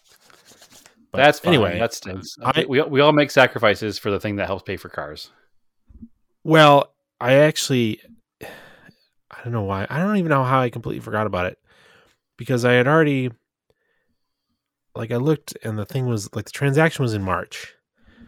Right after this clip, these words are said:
Speaker 1: which means I had already booked my, uh, Nürburgring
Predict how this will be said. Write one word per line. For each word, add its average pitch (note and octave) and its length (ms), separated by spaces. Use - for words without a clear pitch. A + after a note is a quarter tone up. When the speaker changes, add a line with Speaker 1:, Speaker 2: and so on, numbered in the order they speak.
Speaker 1:
which - 180
means A#2+ 280
I - 120
had B2 200
already C#3 180
booked A2 480
my, F#2+ 580
uh, F2 320
Nürburgring F#2 680